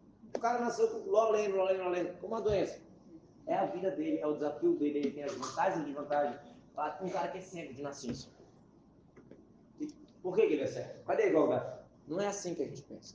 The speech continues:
Ele tem as suas vantagens, tem as suas desvantagens, tem os seus desafios, e cada um tem o seu,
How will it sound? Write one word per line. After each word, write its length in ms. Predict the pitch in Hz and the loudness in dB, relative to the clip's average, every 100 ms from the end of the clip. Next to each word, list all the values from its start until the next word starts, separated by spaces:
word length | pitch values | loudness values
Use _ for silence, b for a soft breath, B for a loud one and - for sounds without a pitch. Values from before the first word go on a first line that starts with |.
| - | -2
Ele 200 | 156 147 | 2 2
tem 140 | - 117 | 2 -6
as 80 | |
suas 180 | - 110 | -6 -8
vantagens, 560 | - 101 127 165 175 156 | -10 -6 -2 0 -2 -8
tem 80 | - | -12
as 60 | |
suas 120 | 165 | -14
desvantagens, 360 | 151 - - - | -14 -8 -6 -6
tem 80 | 123 | -10
os 60 | |
seus 100 | 123 | -14
desafios, 500 | 117 117 - 180 214 - | -8 -8 -8 -10 -10 -10
e 60 | - | 0
cada 280 | 196 190 | 0 2
um 40 | 190 | -2
tem 140 | 190 | -4
o 40 | 175 | -6
seu, 340 | - 180 175 | 0 0 0